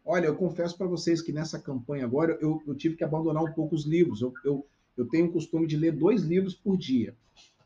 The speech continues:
é, por, por, por vez. Eu tô lendo esse livro aqui, não terminei, não consegui terminar. Tão pequenininho, ó, A Igreja Acolhedora, e tem mais um livro que eu tô lendo,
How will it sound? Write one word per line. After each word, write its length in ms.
é, 140
por, 240
por, 340
por 220
vez. 500
Eu 80
tô 120
lendo 260
esse 180
livro 300
aqui, 480
não 240
terminei, 400
não 140
consegui 320
terminar. 500
Tão 140
pequenininho, 500
ó, 160
A 20
Igreja 380
Acolhedora, 720
e 80
tem 140
mais 220
um 100
livro 320
que 60
eu 60
tô 120
lendo, 440